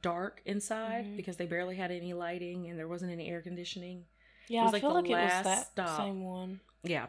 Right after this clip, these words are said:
Speaker 1: it was, like, the last stop, um, one night when we were with Felicia and Felicia <laughs> and me and you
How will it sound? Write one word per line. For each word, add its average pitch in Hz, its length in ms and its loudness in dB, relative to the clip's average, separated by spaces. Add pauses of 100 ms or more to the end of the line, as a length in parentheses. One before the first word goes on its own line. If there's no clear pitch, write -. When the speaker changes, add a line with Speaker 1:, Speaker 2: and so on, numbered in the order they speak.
Speaker 1:
it - 60 -2
was, 180 80 -2
like, 196 120 0
the 180 100 0
last 170 340 -2
stop, 143 500 0
um, 156 400 -2
one 165 240 -4
night 147 380 -4 (100)
when 170 220 -6
we 170 100 -6
were 160 180 -8
with 160 220 -8 (180)
Felicia 180 720 -6 (560)
and 156 600 -10 (300)
Felicia 160 520 -4 (480)
<laughs> - 480 -20
and 170 500 -6
me 185 160 -4
and 175 140 -4
you 170 400 -4